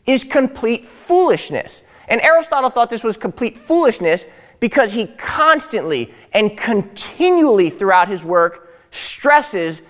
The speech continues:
the natural inequality of all people. Now, that's something that the modern world doesn't like to hear.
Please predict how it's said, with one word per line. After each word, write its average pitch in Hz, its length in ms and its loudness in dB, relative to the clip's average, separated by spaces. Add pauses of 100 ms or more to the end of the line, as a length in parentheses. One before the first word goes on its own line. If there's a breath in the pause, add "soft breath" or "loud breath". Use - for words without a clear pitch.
(220 soft breath)
the 196 160 0
natural 247 920 0
inequality 202 1000 2
of 170 160 0
all 165 160 4
people. - 420 -10 (840)
Now, 139 100 0
that's 156 180 2
something 151 320 -4
that 143 100 -2
the 135 60 -6
modern 139 320 0
world 131 200 0
doesn't 123 220 -6
like 127 200 -4
to 120 60 -12
hear. 117 360 -4